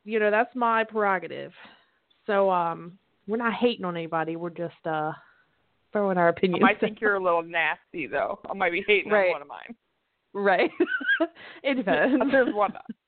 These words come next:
Speaker 2: One is questionable. Seriously, I wanna be like, "Why?" I would seriously wanna have a conversation like, "What the fuck is your problem?" <laughs>
Speaker 1: <laughs> Okay.
Speaker 2: All
Speaker 1: Well,
Speaker 2: right, you
Speaker 1: you
Speaker 2: go first.
Speaker 1: Uh, I don't wanna go first.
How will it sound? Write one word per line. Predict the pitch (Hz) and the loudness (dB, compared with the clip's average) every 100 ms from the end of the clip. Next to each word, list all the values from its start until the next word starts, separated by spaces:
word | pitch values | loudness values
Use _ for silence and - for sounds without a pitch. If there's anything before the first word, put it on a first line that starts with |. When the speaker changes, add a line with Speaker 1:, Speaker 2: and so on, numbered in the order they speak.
| - | -12
Speaker 2:
One | 208 285 294 | 0 2 2
is | 247 - | -2 0
questionable. | 247 226 - 214 214 185 170 _ _ _ | 0 0 -6 -10 -8 -8 -10 _ _ _
Seriously, | 254 240 - | -8 -8 -4
I | 214 | -4
wanna | 208 208 | -2 -6
be | 196 | -8
like, | 190 196 | -10 -10
"Why?" | 170 123 - _ - | -10 -10 -14 _ -2
I | 226 | 0
would | 226 226 | 0 -2
seriously | 233 226 214 | -6 -6 -6
wanna | 180 196 | -6 -6
have | 175 | -10
a | |
conversation | 190 165 185 180 | -10 -12 -14 -10
like, | 165 139 _ | -8 -8 _
"What | - 180 180 185 | -8 -2 -2 -2
the | |
fuck | 190 185 | -8 -6
is | 175 | -8
your | 170 | -8
problem?" | 170 - 180 87 - - - | -2 -2 0 -4 -8 -14 -12
<laughs> | - _ _ _ - | -12 _ _ _ -6
Speaker 1:
<laughs> | - - 330 - 226 - 190 _ - _ _ _ _ - - - 220 | -6 -2 -4 -4 -12 -8 -10 _ -20 _ _ _ _ -20 -20 -2 0
Okay. | 226 - - | 0 -2 -8
Speaker 2:
All | - | 0
Speaker 1:
Well, | 208 214 | 4 6
Speaker 2:
right, | 214 | 4
you | 247 | 0
Speaker 1:
you | |
Speaker 2:
go | 269 320 359 | 0 0 -2
first. | 415 _ _ _ _ _ _ _ _ _ _ _ _ _ _ _ - | -4 _ _ _ _ _ _ _ _ _ _ _ _ _ _ _ 0
Speaker 1:
Uh, | |
I | 302 - 320 | 2 4 4
don't | 311 | 4
wanna | 254 | 4
go | 247 | 0
first. | 185 | -4